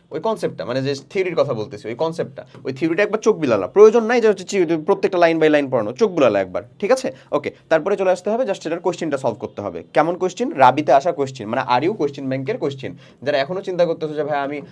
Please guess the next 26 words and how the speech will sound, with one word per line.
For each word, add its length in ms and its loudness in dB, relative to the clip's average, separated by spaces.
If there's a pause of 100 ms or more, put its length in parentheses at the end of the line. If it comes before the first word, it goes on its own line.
(140)
রাবির 340 -2
কিউবিটা 400 -2
সলভ 320 -4
করিনি, 300 -2
আমি 120 -4
ভার্সিটি 360 -2
ইউনিট 200 -2
কোশ্চেন 260 -4
ব্যাংকই 200 -4
সলভ 260 -4
করে 140 0
আসছি 200 -4
শুধু", 280 -8 (520)
তাদের 180 -2
জন্য 180 -4
বলবো 240 -2
যে 80 -2
তোমরা 220 -4
খারাপ 380 4
বা 100 2
ভুল 220 0
ট্র্যাকে 260 -2
আছো 180 -2
এরকম 300 -2
না, 160 -6 (240)
but 80 -4